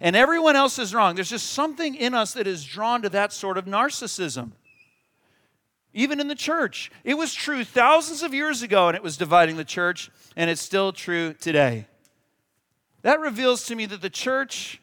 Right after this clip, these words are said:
even now, is still looking for a Lord over it, even though it already has the Lord. We're looking for someone to give us the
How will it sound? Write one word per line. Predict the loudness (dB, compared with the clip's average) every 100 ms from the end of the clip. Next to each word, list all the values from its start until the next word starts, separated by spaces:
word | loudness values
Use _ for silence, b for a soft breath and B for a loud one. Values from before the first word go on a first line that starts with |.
| -10
even | -6 -6 0
now, | 2 4 0
is | -4 -12
still | -6 -2
looking | -2 -4 -12
for | -8 -4
a | -4
Lord | -4 -2 2 2 2 -4 -8
over | -6 -4 -2 0
it, | -2 _ _ _ _ _ _ _ _ -8
even | -6 -4
though | 0 2
it | 4
already | 4 4 0
has | 0 4 4 4 -2 -12 b b
the | -8 -4 -4 -4 -6 -6
Lord. | -4 0 0 -2 -8 _ _ _ _ _ _
We're | -4
looking | -2 -2 -6
for | -8
someone | -6 -4 -4
to | -6
give | -2 -2
us | -2 -4
the | -8 -8